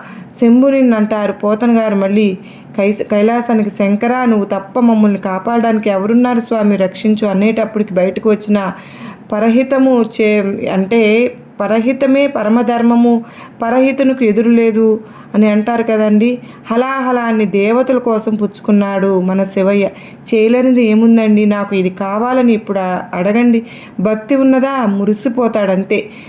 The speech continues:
శివయ్యకు కావలసింది ఆ భక్తి ఒకటేం ఫ్రెండ్స్. శివయ్యకు అందరికీ అన్నీ ఇవ్వగలడు గాను, కానీ తన కోసం మనం ఏమిస్తాము? శివయ్య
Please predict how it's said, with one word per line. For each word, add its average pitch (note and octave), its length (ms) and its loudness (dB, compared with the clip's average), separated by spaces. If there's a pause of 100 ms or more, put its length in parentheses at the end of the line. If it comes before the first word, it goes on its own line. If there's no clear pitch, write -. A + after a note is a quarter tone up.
(280)
శివయ్యకు B3 440 2
కావలసింది G#3 960 0
ఆ G3+ 100 -2
భక్తి F#3 400 -2
ఒకటేం A3 500 0
ఫ్రెండ్స్. G3 560 -2 (340)
శివయ్యకు C#4 500 2
అందరికీ A#3+ 640 0
అన్నీ A#3+ 280 2
ఇవ్వగలడు A#3+ 480 2
గాను, G#3+ 500 2 (520)
కానీ G3+ 240 0
తన G#3 260 -2
కోసం A#3+ 420 0
మనం G#3 160 0
ఏమిస్తాము? G3+ 800 0 (300)
శివయ్య A#3 560 2